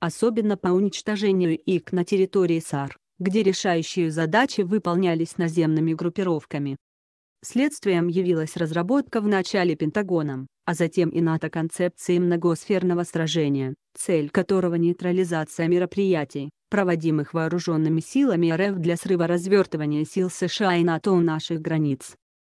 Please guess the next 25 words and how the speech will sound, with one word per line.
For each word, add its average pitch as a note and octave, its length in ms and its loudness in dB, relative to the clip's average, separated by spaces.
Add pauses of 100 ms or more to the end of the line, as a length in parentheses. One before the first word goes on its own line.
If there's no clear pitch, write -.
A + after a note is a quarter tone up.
(300)
С - 120 -10
реализацией G3+ 720 0
данной G3+ 360 0
концепции F3 720 -2
и F#3 220 2
идеей G3+ 260 4
создания F#3 640 0
постоянно E3 640 0
действующей D#3+ 680 0
зоны G#3+ 380 2
боевых D#3+ 400 0
действий G3+ 420 0
в F3+ 60 -6
характере F3+ 560 -2
военных F#3 480 2
конфликтов F3+ 640 -2
более E3+ 360 2
четко F3 420 -2
обозначилась E3+ 760 0
тенденция E3+ 720 -2
массированного E3+ 800 0
применения D#3 720 0
сил F3+ 260 -2
специальных F3 760 -2
операций, D#3 720 -4